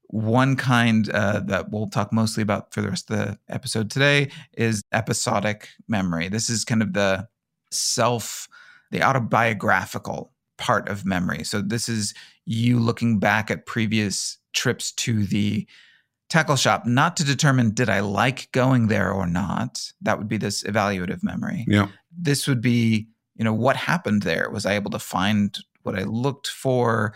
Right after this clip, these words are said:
Speaker 1: What was the display like? Like, what was my general experience with it? So when we talk about something like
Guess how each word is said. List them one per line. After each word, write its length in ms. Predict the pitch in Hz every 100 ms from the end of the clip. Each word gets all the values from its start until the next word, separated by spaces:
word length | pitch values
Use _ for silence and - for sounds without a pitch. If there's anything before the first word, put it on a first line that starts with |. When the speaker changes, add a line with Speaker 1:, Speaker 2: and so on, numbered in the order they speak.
| - -
Speaker 1:
What 200 | 113 98
was 200 | 110 175
the 180 | 190
display 840 | 95 - 101 - - 95 95 95 95
like? 460 | - 120 120 120 -
Like, 160 | - -
what 80 |
was 140 | - -
my 80 | -
general 380 | - 107 107 -
experience 480 | - - 123 113
with 100 | 107
it? 160 | 110 - _ - - -
So 200 | - 147 123
when 240 | - 139 131
we 80 |
talk 240 | 135 185 196
about 240 | 165 123
something 300 | 139 127 127
like 540 | 117 107 113 107 -